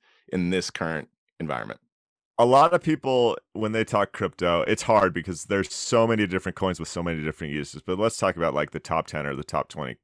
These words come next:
Speaker 2: coin. The most recognized are probably Bitcoin and Ethereum. Uh, Bitcoin,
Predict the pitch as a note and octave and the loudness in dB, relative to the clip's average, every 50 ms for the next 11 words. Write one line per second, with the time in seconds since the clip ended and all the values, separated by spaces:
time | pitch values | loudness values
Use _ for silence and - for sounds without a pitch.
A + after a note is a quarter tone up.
0 | _ _ _ - D#2+ - - - _ _ _ _ _ _ - - E2+ G#2+ G#2+ G2+ | _ _ _ -8 -8 -8 -8 -12 _ _ _ _ _ _ -12 -4 0 0 2 4
1 | G#2+ A2+ A#2+ C3 D3 C#3+ - - - - - _ _ _ _ _ _ - F2+ G#2+ | 4 4 4 4 4 2 -2 -10 -16 -20 -20 _ _ _ _ _ _ -4 0 2
2 | A2+ A2 - A#2 A2 G#2+ G#2 G#2 G#2 G2+ G2 - - - - - F2+ F2 - - | 2 2 0 -2 -2 0 0 2 2 0 0 -2 -8 -10 -2 -2 -2 0 2 2
3 | F#2 F2+ F2+ E2+ E2+ F2+ F2 F2 F2 F2+ F#2 - _ _ - - D#2+ - G#2 G2 | 2 2 2 2 2 0 2 2 0 -2 -4 -10 _ _ -18 -10 -2 0 0 0
4 | - - A2 G#2+ G#2+ G#2+ G#2+ - - _ - - F2+ F#2 F2+ F2+ F2 F2+ F2 F2+ | 0 0 0 0 0 0 -4 -6 -10 _ -8 -4 -2 -2 -2 -2 -4 -4 -6 -10
5 | - _ _ _ _ _ - F#2 - - G#2 F#2 E2 D2+ C#2 C#2 D#2 G#2+ _ _ | -12 _ _ _ _ _ -8 -8 -4 -2 0 0 0 0 -2 -4 -6 -8 _ _
6 | _ _ _ _ _ _ _ _ _ _ - F2+ F#2+ F#2+ F2+ F2 E2+ - - - | _ _ _ _ _ _ _ _ _ _ -2 0 2 2 2 2 0 -2 0 2
7 | B2+ C3 B2+ - C3+ C3+ C3 B2+ B2 A#2 | 2 2 2 4 2 4 4 4 2 0